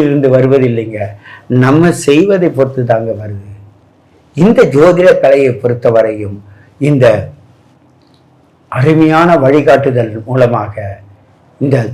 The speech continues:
ஜோதிட நேரம் உங்களை அழகாக எடுத்துச் செல்கிறது. இதில்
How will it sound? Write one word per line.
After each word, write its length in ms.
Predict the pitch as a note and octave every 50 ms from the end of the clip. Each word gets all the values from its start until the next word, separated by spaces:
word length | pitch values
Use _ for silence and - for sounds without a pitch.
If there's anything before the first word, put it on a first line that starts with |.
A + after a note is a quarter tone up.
| - -
ஜோதிட 440 | D3+ F3 A3 A3+ G3 F3 D3 C3+ B2+
நேரம் 460 | A#2+ A2+ A2+ A2+ A#2 A2 A2+ G2+ G2 F#2 - _ _
உங்களை 400 | C3+ B2+ B2+ A#2+ A2 A2 G#2+ G2+ G#2 - - _ _ _ _ _ _ _ _
அழகாக 500 | - G#2+ B2 C3+ D#3 D#3+ F3+ F3 E3+ E3 E3
எடுத்துச் 400 | C#3+ C3 B2 C3+ B2+ - C3 B2
செல்கிறது. 480 | - - A2 G#2+ A2 G#2 G#2 G2+ G2+ F#2+ F#2+ _ _ _ _ _ _ _ _ _
இதில் 320 | D3 E3 D3 D3+ C3+ B2+